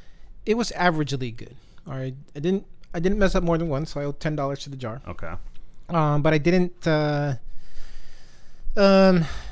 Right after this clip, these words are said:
Speaker 1: I didn't feel like I, I gave it all, my, like, everything I could this week. It just, I, I, I just kinda did par, right? If
Speaker 2: Yeah.
Speaker 1: that makes sense, right?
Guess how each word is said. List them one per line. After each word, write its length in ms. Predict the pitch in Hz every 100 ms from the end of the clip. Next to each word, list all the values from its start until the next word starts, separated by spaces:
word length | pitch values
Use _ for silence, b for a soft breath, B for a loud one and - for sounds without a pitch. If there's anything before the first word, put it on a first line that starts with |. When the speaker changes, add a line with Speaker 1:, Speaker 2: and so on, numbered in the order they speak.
| B
Speaker 1:
I 60 | 190
didn't 200 | 226 202
feel 140 | 208
like 180 | 202 180
I, 180 | 170 143 180
I 40 | 165
gave 200 | 180 175
it 80 |
all, 160 | 151 -
my, 160 | 190 175 -
like, 200 | 156 -
everything 300 | 160 165 160
I 100 | 143
could 340 | - 170 170
this 220 | 180 -
week. 360 | 190 185 185 - - - - -
It 160 | 156
just, 340 | 160 151 - -
I, 120 | 160
I, 280 | 170 156 151 - 151
I 60 |
just 240 | 151 151 - - - -
kinda 220 | - 165
did 200 | 135 143
par, 340 | - 120 - - b b b -
right? 160 | 120 110
If 60 | 101
Speaker 2:
Yeah. 100 | 107
Speaker 1:
that 100 | 127
makes 200 | 113 -
sense, 340 | 113 98 -
right? 180 | 101